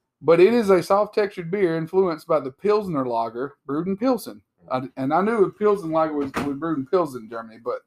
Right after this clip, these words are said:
I did not know what the fuck a Dortmunder was. And a, a Pilsner and a lager are two different things. Um, depends on who you are, and depends on what time of the day and, and how you feeling that day, whether you like a Pilsner or a lager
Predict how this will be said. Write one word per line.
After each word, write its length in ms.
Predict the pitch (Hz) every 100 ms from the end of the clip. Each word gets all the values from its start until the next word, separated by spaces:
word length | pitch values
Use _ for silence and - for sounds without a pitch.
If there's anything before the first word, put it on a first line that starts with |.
| _ _ _ _ _
I 60 | -
did 160 | 160
not 220 | 180 180 170
know 460 | 160 143 151 170 _ _ _ _ _
what 140 | 165 170
the 60 |
fuck 220 | 165 196
a 60 | 202
Dortmunder 560 | 226 320 202 127 101 104
was. 340 | 101 80 - _ _ _ _ _ 131
And 320 | 139 143 139
a, 300 | - - 131
a 40 |
Pilsner 440 | - 226 233 220 214
and 80 |
a 60 | 170
lager 320 | 175 185 165
are 40 | 143
two 160 | 196
different 280 | 180 160 147
things. 380 | 160 156 160 147
Um, 360 | 135 131 123 - _ _ _ _ _ _ _ _ _ _ _ _ _ _ 143 160 -
depends 360 | 151 196 190
on 300 | 190 190 180
who 140 | 170 196
you 220 | 175 156
are, 460 | 156 170 175 165 - _
and 160 | 139 131
depends 240 | 185 175
on 120 | 175 170
what 160 | 175
time 220 | 180 175
of 80 | 156
the 60 | 151
day 420 | 165 175 175 165
and, 200 | 135 123 -
and 180 | 135
how 100 | 131
you 160 | 170 160
feeling 340 | - 190 151
that 160 | 135 127
day, 140 | 143
whether 260 | 139 147 147
you 140 | 143 151
like 140 | 151
a 60 | 135
Pilsner 340 | 165 147 139
or 60 | 131
a 40 | 143
lager 380 | 151 131 117